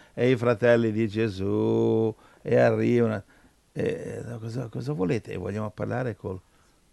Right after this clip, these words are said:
col, eh, rabbino lì dentro, il rabbino Gesù." "E entrate, entrate." "E c'è un po' di calca, non vorremmo stropicciarci i vestiti."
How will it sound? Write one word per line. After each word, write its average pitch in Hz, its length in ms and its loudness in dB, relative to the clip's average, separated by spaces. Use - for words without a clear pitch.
col, 101 680 -8
eh, - 300 -16
rabbino 107 460 -6
lì 101 140 -8
dentro, 104 360 -8
il 107 60 -14
rabbino 107 360 -4
Gesù." 104 340 -12
"E - 140 -6
entrate, - 680 -6
entrate." - 340 -10
"E 190 220 2
c'è - 120 0
un 156 80 2
po' 175 120 -4
di 160 140 -2
calca, 147 500 -2
non 131 100 0
vorremmo 139 480 0
stropicciarci 104 720 -8
i 87 40 -12
vestiti." - 420 -12